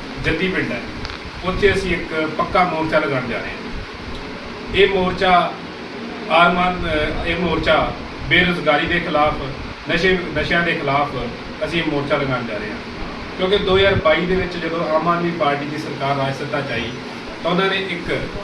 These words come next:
ਇਹ ਨੌਜਵਾਨਾਂ ਨੂੰ ਉੱਥੇ ਸਹੁੰ ਚੱਕ ਕੇ ਕਿਹਾ ਕਿ ਹੁਣ ਇਹ ਆਮ ਆਦਮੀ ਪਾਰਟੀ ਦੀ ਸਰਕਾਰ ਆ ਚੁੱਕੀ ਹੈ, ਅਸੀਂ ਹੁਣ ਜੋ ਸਾਡਾ ਹਰਾ ਪੈਨ ਹੈ, ਇਹ ਲੋਕਾਂ, ਨੌਜਵਾਨਾਂ ਦੀ ਬੇਰੁਜ਼ਗਾਰੀ ਦੇ ਖਿਲਾਫ ਚੱਲੇਗਾ। ਪਰ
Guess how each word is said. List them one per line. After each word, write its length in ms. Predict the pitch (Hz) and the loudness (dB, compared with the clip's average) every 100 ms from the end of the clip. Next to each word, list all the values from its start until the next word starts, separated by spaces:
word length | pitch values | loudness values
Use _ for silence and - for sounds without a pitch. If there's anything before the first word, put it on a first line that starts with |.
| - - - | -6 -4 2
ਇਹ 160 | 190 208 | 4 6
ਨੌਜਵਾਨਾਂ 560 | 190 185 175 175 190 190 | 6 4 4 2 4 2
ਨੂੰ 380 | 175 160 170 - - - - - - | 2 0 -2 -4 -8 -8 -8 -8 -6
ਉੱਥੇ 320 | 160 185 170 - | -2 0 0 0
ਸਹੁੰ 200 | 180 208 | 2 2
ਚੱਕ 220 | 190 175 170 | 4 0 0
ਕੇ 140 | 165 | 0
ਕਿਹਾ 400 | 160 151 156 - - - - 175 | 2 2 2 0 -6 -8 -8 -4
ਕਿ 60 | |
ਹੁਣ 220 | 160 170 190 | 0 2 2
ਇਹ 160 | 196 | 2
ਆਮ 240 | 208 175 180 | 2 4 4
ਆਦਮੀ 200 | 185 190 | 4 4
ਪਾਰਟੀ 360 | 160 147 139 | 4 2 2
ਦੀ 100 | 127 | -2
ਸਰਕਾਰ 380 | 156 143 147 147 | -4 -2 0 2
ਆ 140 | 147 143 | 2 0
ਚੁੱਕੀ 260 | 135 147 139 | -6 -2 -2
ਹੈ, 140 | - - - - - - 160 | -2 -4 -8 -10 -10 -6 -2
ਅਸੀਂ 200 | 175 196 | 0 0
ਹੁਣ 180 | 170 170 165 | 0 -2 0
ਜੋ 240 | 170 170 | 0 0
ਸਾਡਾ 280 | 170 165 156 | 0 2 2
ਹਰਾ 220 | - 165 | 4 2
ਪੈਨ 260 | 165 156 143 | 2 0 0
ਹੈ, 160 | 120 - - - - - | -2 -6 -8 -8 -8 0
ਇਹ 180 | 175 190 185 | 4 6 4
ਲੋਕਾਂ, 460 | 160 160 170 160 156 147 147 | 0 -2 -2 -2 -2 -2 -2
ਨੌਜਵਾਨਾਂ 480 | 151 165 160 160 160 | 0 0 0 0 0
ਦੀ 100 | 156 | 0
ਬੇਰੁਜ਼ਗਾਰੀ 520 | 143 151 147 143 139 | 0 0 0 0 0
ਦੇ 120 | 143 | 0
ਖਿਲਾਫ 300 | 143 139 131 | 0 0 0
ਚੱਲੇਗਾ। 300 | 135 143 135 - - - - - - - - | -2 -4 -6 -6 -12 -12 -12 -12 -12 -12 4
ਪਰ 260 | 160 165 | 4 6